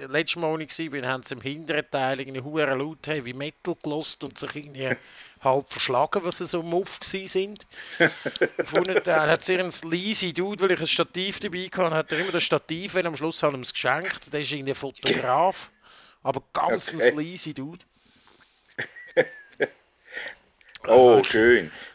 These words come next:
Speaker 2: Schau jetzt hier, die Bierstube Scheideck an der Haltestelle Schmiedewiedikon
Speaker 1: Ja.
Speaker 2: ist eine wahre Königin unter den Spunten.
Speaker 1: Ja, voilà.
Speaker 2: Kaum eingetreten steht man mitten im Raum.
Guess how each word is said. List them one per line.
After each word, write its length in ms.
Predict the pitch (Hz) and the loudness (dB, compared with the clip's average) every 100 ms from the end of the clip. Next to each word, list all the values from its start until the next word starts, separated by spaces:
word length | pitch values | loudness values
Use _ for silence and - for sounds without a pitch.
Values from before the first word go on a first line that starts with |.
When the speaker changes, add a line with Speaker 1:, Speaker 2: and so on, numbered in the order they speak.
| - | 0
Speaker 2:
Schau 100 | 120 | 2
jetzt 300 | 127 107 - | 6 4 4
hier, 140 | 123 90 | 2 2
die 160 | - 107 | 0 -8
Bierstube 720 | 113 120 156 - 143 135 127 | -6 -4 -2 0 -2 2 2
Scheideck 720 | 107 113 107 107 110 - - | 4 4 4 4 2 0 -6
an 160 | 117 113 | -6 -2
der 140 | 104 | 0
Haltestelle 800 | 104 98 107 117 - 107 101 104 98 | 2 2 0 -6 -2 0 2 0 0
Schmiedewiedikon 1200 | - 107 101 95 92 95 110 117 - 135 147 107 | -6 -8 -8 -6 -6 -6 -8 -8 -4 0 0 -2
Speaker 1:
Ja. 80 | 110 | -10
Speaker 2:
ist 200 | 98 - | -12 -6
eine 320 | 95 92 92 | -4 -2 2
wahre 340 | 92 104 120 131 | 6 6 6 2
Königin 720 | - 113 110 120 113 113 101 | 0 0 2 0 -2 -6 -8
unter 380 | - 107 107 117 | -6 -8 -6 -6
den 240 | 110 104 | -6 -6
Spunten. 760 | - - 101 101 82 - 80 73 _ _ | -8 -4 -4 -4 -10 -16 -16 -18 _ _
Speaker 1:
Ja, 200 | - 147 | -6 -4
voilà. 320 | 127 151 160 - _ - - - - - - _ _ _ - | -2 -2 -4 -6 _ -20 -20 -18 -18 -20 -20 _ _ _ 0
Speaker 2:
Kaum 320 | 123 131 143 | 6 6 6
eingetreten 1000 | - 123 131 143 123 - 127 123 - 131 | 4 4 4 0 -4 2 4 4 -2 -4
steht 340 | - 120 117 - | 0 2 2 2
man 160 | 107 | 0
mitten 380 | 107 120 - 117 | 0 -4 -6 -4
im 140 | 110 | -2
Raum. 500 | 101 92 98 101 82 | 0 4 4 4 -2